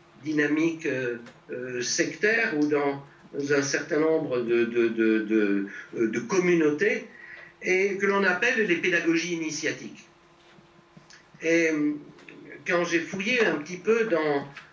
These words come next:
euh, le réservoir, euh, euh, euh, inimaginable de,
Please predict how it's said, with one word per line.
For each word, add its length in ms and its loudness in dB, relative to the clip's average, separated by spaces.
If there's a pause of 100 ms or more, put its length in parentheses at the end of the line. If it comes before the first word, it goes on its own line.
(140)
euh, 260 0
le 140 2
réservoir, 840 2
euh, 340 0 (560)
euh, 720 0 (440)
euh, 400 -8 (220)
inimaginable 1120 0
de, 300 -2